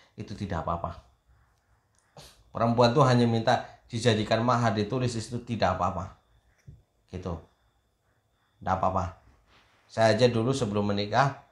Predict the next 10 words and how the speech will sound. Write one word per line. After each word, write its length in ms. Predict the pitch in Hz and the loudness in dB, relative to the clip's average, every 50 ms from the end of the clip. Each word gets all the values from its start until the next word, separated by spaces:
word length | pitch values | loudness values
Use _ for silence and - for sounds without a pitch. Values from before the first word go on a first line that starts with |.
| _ _ _ _ _ _ _ _ _ | _ _ _ _ _ _ _ _ _
rekening 480 | - 98 107 - 113 104 101 104 104 | -2 -2 0 2 2 2 2 0 0
A 160 | 80 92 101 - | 0 -2 -2 0
T 60 | 101 101 | 0 0
M 220 | 113 117 117 107 - - _ _ _ _ | 0 0 -2 -4 -8 -12 _ _ _ _
atas 240 | - 98 98 101 - | -8 -6 -6 -6 -4
nama 240 | 104 98 98 95 92 | -2 -2 0 0 -2
dia 160 | 90 92 90 | -2 -2 -4
semua. 400 | 87 - 95 95 87 80 76 - - - _ _ _ _ _ _ _ _ _ _ _ _ _ _ _ _ _ _ - | -4 -6 -6 -6 -6 -8 -10 -12 -20 -20 _ _ _ _ _ _ _ _ _ _ _ _ _ _ _ _ _ _ -12
Saya 320 | - 117 123 131 131 127 | -6 -2 0 2 2 2
rekening 480 | - 120 117 120 120 117 117 113 107 107 | 2 2 2 2 2 0 0 -2 -6 -8